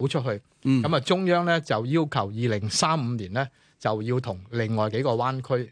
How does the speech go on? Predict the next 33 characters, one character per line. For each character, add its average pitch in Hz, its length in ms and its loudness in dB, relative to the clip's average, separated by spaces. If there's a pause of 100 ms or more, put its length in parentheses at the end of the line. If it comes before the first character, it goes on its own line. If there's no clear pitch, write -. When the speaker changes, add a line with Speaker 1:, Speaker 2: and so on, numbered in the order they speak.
Speaker 1:
啊， 95 220 -8 (120)
誒， 98 160 -6
嗰 131 100 2
個 123 120 -2
競 113 260 -2
爭。 127 200 -2 (160)
咁 139 120 0
啊， - 20 0
世 131 220 0
界 127 160 2
咧 147 120 2 (280)
就 113 100 -4
有 110 240 0 (260)
東 175 220 2
京 160 180 0
一 151 80 -2
個 135 120 0
灣 135 260 4
區， 151 80 0
Speaker 2:
東 143 60 2
京。 139 140 -6 (260)
Speaker 1:
有 117 300 2
呢 160 60 4
一 160 180 4
個 120 180 0
咧 143 120 4
係 117 160 -2
三 165 360 0
藩 104 260 -8
市 135 140 -6
一 127 80 -4
個 147 360 -4
灣 135 160 0